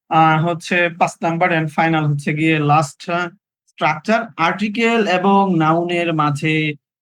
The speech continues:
পার্টিসিপল বসে। কেমন? কি বলছি? আর্টিকেল এবং নাউনের মাঝে কি বসে?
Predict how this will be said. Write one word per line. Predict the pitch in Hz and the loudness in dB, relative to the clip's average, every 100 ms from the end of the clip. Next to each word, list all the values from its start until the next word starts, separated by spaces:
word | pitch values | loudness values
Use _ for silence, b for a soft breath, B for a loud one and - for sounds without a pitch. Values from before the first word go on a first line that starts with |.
| _ | _
পার্টিসিপল | 156 143 151 143 147 151 147 143 | -2 -2 -4 -4 -4 -2 -2 -2
বসে। | 135 135 - 143 139 131 127 120 127 _ - | -4 -6 -2 0 0 0 -2 -4 -8 _ -2
কেমন? | 190 156 131 - _ _ _ | 2 2 -2 -10 _ _ _
কি | - | -4
বলছি? | 156 147 160 135 135 _ - | -2 -2 -2 -6 -8 _ -8
আর্টিকেল | 131 139 165 175 | -6 -4 -4 0
এবং | 165 185 214 277 302 - _ _ - | 0 4 4 4 0 -8 _ _ -4
নাউনের | 143 143 156 160 180 180 | 2 2 2 0 -2 -4
মাঝে | 180 165 - 202 247 311 320 _ | -4 -4 0 0 2 0 -4 _
কি | 208 | 0
বসে? | 202 202 | 2 2